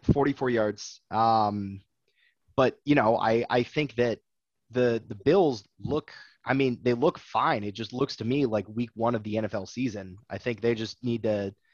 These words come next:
get their, get their system going. Um, I mean, I think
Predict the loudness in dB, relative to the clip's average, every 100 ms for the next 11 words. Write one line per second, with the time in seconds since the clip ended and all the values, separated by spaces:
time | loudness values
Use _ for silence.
0 | _ _ _ 4 4 4 4 6 4 2
1 | 0 2 -2 -2 -4 -4 0 4 4 2
2 | -2 -10 -14 -6 0 2 2 -2 -4 -2
3 | 0 0 0 0 -4 -6